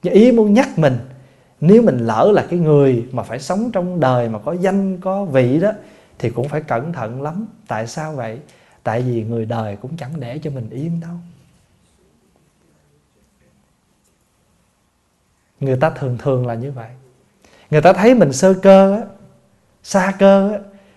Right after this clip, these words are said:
người ta lợi, người ta nhỏ lời thương xót. Người ta sẵn sàng giúp đỡ mình. Nhưng một khi mà mình được lên hương một chút á, thì người ta sẽ dùng đủ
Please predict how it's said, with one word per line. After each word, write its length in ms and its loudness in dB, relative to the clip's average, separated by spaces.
người 120 -4
ta 100 -2
lợi, 260 0
người 100 -6
ta 440 -12
nhỏ 380 -4
lời 380 -2
thương 260 -2
xót. 260 -14
Người 120 0
ta 120 0
sẵn 380 -2
sàng 380 0
giúp 160 2
đỡ 220 -4
mình. 380 -2
Nhưng 220 2
một 200 -2
khi 240 0
mà 80 -2
mình 300 -4
được 220 -6
lên 220 -2
hương 280 0
một 200 -10
chút 260 -4
á, 60 -14
thì 160 -4
người 140 -8
ta 160 -10
sẽ 160 -12
dùng 440 -8
đủ 340 -6